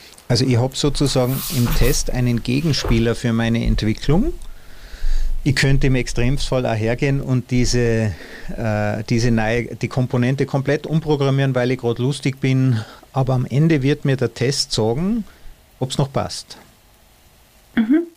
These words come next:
Speaker 2: genau. Also es ist f-, auch für die Softwareentwickler extrem angenehm, wenn's automatisierte Tests gibt, weil,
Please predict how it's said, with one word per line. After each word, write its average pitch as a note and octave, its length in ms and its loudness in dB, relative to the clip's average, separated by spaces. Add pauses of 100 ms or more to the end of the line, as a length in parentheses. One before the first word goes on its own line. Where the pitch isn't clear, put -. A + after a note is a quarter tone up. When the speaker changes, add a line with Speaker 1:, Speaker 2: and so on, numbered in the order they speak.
(180)
Speaker 2:
genau. F#3 360 0 (960)
Also G#3+ 180 2
es G3 160 0
ist G#3+ 360 -2 (100)
f-, - 180 -10 (220)
auch G#3 280 0
für A3 220 -4
die A3 140 -2
Softwareentwickler G#3 1000 -4
extrem F#3+ 600 -2
angenehm, F#3+ 680 -2
wenn's F3+ 560 -2
automatisierte G3 840 -2
Tests - 440 -4
gibt, - 400 -4
weil, F3+ 380 0